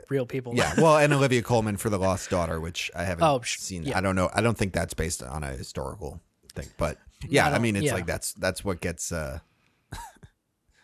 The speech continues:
Speaker 2: gets the attention. But
Speaker 1: Which is interesting. I mean, that's another conversation in on itself, but it's like that.
Speaker 2: Yeah.
Speaker 1: When did that become the thing where it's like, if you can do this person really well,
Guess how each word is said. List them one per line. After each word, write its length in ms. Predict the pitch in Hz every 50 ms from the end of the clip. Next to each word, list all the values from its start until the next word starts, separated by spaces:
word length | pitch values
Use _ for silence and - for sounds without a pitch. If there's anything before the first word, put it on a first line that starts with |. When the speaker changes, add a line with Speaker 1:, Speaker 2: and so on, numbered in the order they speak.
| _ _ _ _ -
Speaker 2:
gets 180 | 104 87 -
the 100 | - 76 73
attention. 440 | - 101 90 76 - - 60 - - _ _ _ _ _ -
But 200 | - - - -
Speaker 1:
Which 140 | 208 330 -
is 180 | 403 370 - -
interesting. 640 | - 403 403 - - - 175 165 - - 160 156
I 40 | 165
mean, 140 | 196 226 226
that's 160 | 240 247 -
another 240 | 247 220 214 208 185
conversation 720 | - - 190 185 175 165 - - 190 185 - - 170 151
in 120 | 147 156
on 120 | 170 165 143
itself, 420 | 127 - - - 151 180 180 -
but 100 | - 135
it's 180 | 127 - - -
like 220 | 127 117 120 -
that. 220 | - 156 196 190 -
Speaker 2:
Yeah. 200 | 110 107 92 - - - _ _ _ _ _ _ _ _ _ _ _ _
Speaker 1:
When 240 | - 147 165 247 311
did 160 | 320 269 180
that 220 | 165 190 214 220 -
become 380 | - 165 - - 175 165 156
the 80 | 147 139
thing 220 | - - 175 175
where 80 | 160 147
it's 100 | 139 -
like, 80 | 151 147
if 180 | 156 165 - -
you 240 | 156 160 196 233
can 240 | 233 - 226 226 208
do 260 | 160 - 170 190 190
this 200 | 165 156 156 143
person 480 | - - - 139 139 123 - - 123 117
really 240 | 117 127 135 131 131
well, 460 | 120 120 120 123 131 147 156 156 -